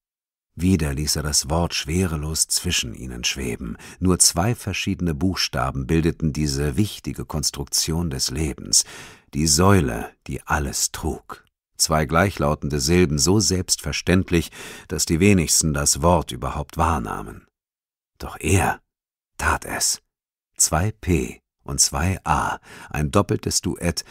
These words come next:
das ihn mit einer Stärke erfüllte, durch die er bis zum Ende der Welt würde gehen können, ohne zusammenzubrechen. Er konnte die Pause nicht noch mehr ausdehnen. „Ja?“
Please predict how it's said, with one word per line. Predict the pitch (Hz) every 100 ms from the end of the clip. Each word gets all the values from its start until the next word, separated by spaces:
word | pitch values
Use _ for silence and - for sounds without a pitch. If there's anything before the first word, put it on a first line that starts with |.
| -
das | - 78 -
ihn | 90 82
mit | 78
einer | 78 80
Stärke | - - 92 120 -
erfüllte, | 67 - 92 87 90 - - -
durch | - 78
die | 104
er | 90 82
bis | 110 -
zum | - 101 87 -
Ende | 92 101 85
der | 78 71
Welt | 90 85 -
würde | 67 67 69
gehen | 80 76
können, | 71 80 76 76
ohne | 98 110 92 64
zusammenzubrechen. | - 78 87 82 60 - 65 62 60 - 53 - _ _ _ _ _ _ _ _ _ _ _ _ _ _ _ _ _ _ -
Er | 76
konnte | - 90 90
die | 87 85
Pause | - 87 80 71
nicht | 71 -
noch | 80 73 76
mehr | 80 67 -
ausdehnen. | - - - - 120 107 - _ _ _ _ _ _ _ - - - - _ _ _ _ -
„Ja?“ | 90 95 95